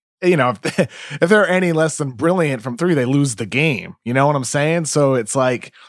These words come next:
so much of, of wins and losses comes down to just which team shoots better. That's a simple way of looking at it. But that's what I mean. Like,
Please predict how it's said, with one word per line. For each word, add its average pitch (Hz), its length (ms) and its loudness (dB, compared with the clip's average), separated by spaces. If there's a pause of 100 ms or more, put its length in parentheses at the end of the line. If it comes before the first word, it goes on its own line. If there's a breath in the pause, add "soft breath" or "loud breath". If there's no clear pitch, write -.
(300 loud breath)
so 175 220 2
much 165 280 0
of, 135 120 0
of 117 320 -4 (220)
wins 147 360 -2
and 127 160 -2
losses 117 540 0
comes 110 260 -4
down 107 220 -2
to 101 100 -10
just 101 220 -4
which 110 160 -2
team 107 240 -4
shoots - 320 0
better. 92 380 -4 (340 loud breath)
That's 113 300 -4
a - 80 -8
simple 127 280 2
way 113 140 4
of 104 80 -2
looking 127 240 0
at 107 80 0
it. 107 60 -2
But 143 100 2
that's 170 160 2
what 180 100 4
I 139 60 2
mean. 139 220 -2
Like, 117 200 -6